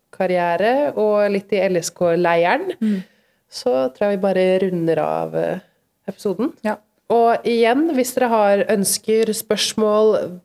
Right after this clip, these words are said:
Speaker 1: hva, altså temaer vi har lyst til skal prate om, eh, personer vi skal ha som gjester, så er det bare å sende oss en melding at toppserien på både Instagram og TikTok og Facebook, og så der vi er på Twitter,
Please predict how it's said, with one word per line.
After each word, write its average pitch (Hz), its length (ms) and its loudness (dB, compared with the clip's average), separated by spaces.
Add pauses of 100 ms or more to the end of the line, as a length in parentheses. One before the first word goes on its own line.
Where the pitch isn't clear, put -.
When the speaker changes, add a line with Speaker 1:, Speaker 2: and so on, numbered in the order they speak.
Speaker 1:
hva, 180 560 2
altså 190 180 -2
temaer 262 480 2
vi 262 100 2
har 254 120 4
lyst 247 220 -6
til 226 100 0
skal 247 200 -2
prate 240 280 0
om, 254 380 2 (480)
eh, 160 240 2
personer 214 640 -2
vi 185 840 0
skal 175 200 -4
ha - 20 -6
som 180 160 -6
gjester, 220 720 0
så 180 160 -4
er 165 160 -4
det 170 100 -6
bare 165 140 -4
å 165 80 -2
sende 175 220 -4
oss 160 100 -10
en 165 180 -4
melding 165 560 -4 (600)
at - 200 -10 (140)
toppserien 233 840 0
på 175 400 0
både 147 300 0
Instagram 240 540 0
og 226 100 -2
TikTok 202 400 -6
og 190 80 -4
Facebook, 175 720 -6
og 170 440 -2
så 160 300 -4 (240)
der 165 380 -6
vi 170 80 -2
er 233 240 -2
på 247 180 0 (300)
Twitter, 233 500 -2